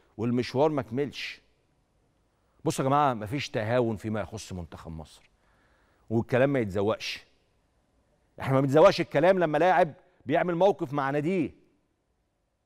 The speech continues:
بنزوقه واحنا لاعب عامل كده مع منتخب بلده.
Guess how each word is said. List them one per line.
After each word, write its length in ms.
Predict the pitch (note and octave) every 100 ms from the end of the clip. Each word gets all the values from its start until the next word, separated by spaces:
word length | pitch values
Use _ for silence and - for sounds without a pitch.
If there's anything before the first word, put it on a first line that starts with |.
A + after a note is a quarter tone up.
| _
بنزوقه 540 | A2+ C#3+ E3 D#3+ G3+ G3
واحنا 680 | F3 D3 D3+ D#3+ D3+ D3+
لاعب 420 | C#3+ F3+ G#3 F#3 D3
عامل 200 | G3 F3
كده 220 | F#3+ G#3
مع 180 | F3 D#3+
منتخب 540 | E3+ - G#3 G3 D#3+
بلده. 340 | G#3 G#3+ F#3+